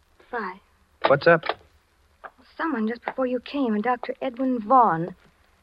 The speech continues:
Speaker 1: said he was with the coroner's office. Called on me.
Speaker 2: And the coroner's office never heard of him. Is that it?
Speaker 1: Never.
Speaker 2: Uh-huh. Well, who was he? I mean,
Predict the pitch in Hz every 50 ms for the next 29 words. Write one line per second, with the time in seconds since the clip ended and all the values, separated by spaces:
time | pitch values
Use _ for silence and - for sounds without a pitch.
0 | _ _ - 233 214 226 208 220 202 - 220 208 - 202 - - 277 269 240 202
1 | 170 165 160 165 180 165 160 160 - 170 - - - - - _ - - 320 285
2 | 254 214 190 180 170 180 175 170 _ _ - _ _ _ - - - - _ -
3 | - 92 - - 139 139 139 139 135 147 143 143 147 147 143 135 135 151 156 156
4 | 151 151 175 170 139 117 107 104 101 98 - 107 107 117 127 139 147 170 170 -
5 | _ _ _ - 240 262 285 285 233 180 170 - - _ _ _ _ _ _ _
6 | _ - _ _ _ _ - 110 110 113 113 117 143 151 160 - _ _ _ _
7 | _ _ _ _ _ _ _ _ - 139 175 185 185 165 147 120 113 110 123 143
8 | 156 160 151 139